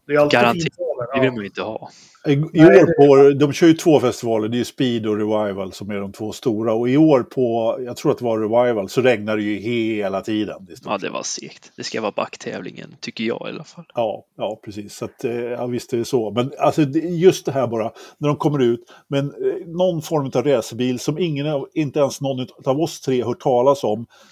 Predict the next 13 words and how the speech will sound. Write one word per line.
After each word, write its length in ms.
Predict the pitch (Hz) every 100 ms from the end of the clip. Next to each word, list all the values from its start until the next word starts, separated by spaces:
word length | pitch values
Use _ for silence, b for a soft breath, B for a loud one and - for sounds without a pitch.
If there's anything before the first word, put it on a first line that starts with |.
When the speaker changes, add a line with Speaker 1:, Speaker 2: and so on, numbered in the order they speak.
| -
Speaker 3:
från 360 | 151 147 143
nittonhundratjugotre. 1120 | 170 - 160 123 123 117 110 - - 131 113 110
Och 80 | - - -
Speaker 1:
Mm. 100 | -
Speaker 3:
så 320 | 170 139 107 - _ _ 156 _ _
gasar 640 | 160 127 127 147 107 - 113
de 160 | 104
fullt 600 | 101 - 120 98 95 _ -
med 180 | 131 160
uppställ. 600 | 120 - - - 98 78 _ _ _ _ _ _
F-, 100 | -
Speaker 1:
Mm. 120 | 123 127
Speaker 3:
liksom 300 | 131 139